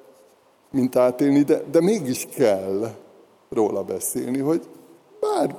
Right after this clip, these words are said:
bármit hoz a jövő, bármilyen irányba megyünk, akkor is Jézus az igazság. És Jézus Krisztus az élet.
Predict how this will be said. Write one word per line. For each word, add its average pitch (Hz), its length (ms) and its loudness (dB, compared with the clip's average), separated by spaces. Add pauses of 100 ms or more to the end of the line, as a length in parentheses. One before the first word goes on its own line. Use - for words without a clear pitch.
(140)
bármit 147 500 4
hoz 147 260 4
a 139 80 8
jövő, 117 340 6
bármilyen 143 560 4
irányba 117 460 4
megyünk, 98 420 -2 (240)
akkor - 480 2
is 107 160 -8 (560)
Jézus 113 500 0
az 104 180 -2
igazság. - 680 -8 (1900)
És - 80 -20
Jézus 135 440 2
Krisztus 131 520 -4
az 131 260 -2
élet. 107 720 -2